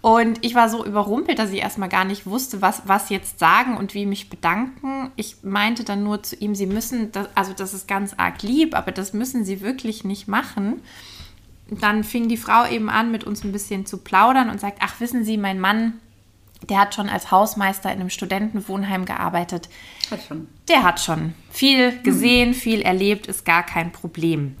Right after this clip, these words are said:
Speaker 1: Okay, so, und während er dann also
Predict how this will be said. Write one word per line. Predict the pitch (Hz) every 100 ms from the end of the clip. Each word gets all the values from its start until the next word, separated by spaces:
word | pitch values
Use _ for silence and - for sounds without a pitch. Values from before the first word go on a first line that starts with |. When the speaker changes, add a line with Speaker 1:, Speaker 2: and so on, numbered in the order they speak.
| -
Speaker 1:
Okay, | 262 254 - 147 147 -
so, | - 196
und | 185 202 196
während | 240 294 320 -
er | 220
dann | 220 208
also | 180 185 185 180 175 180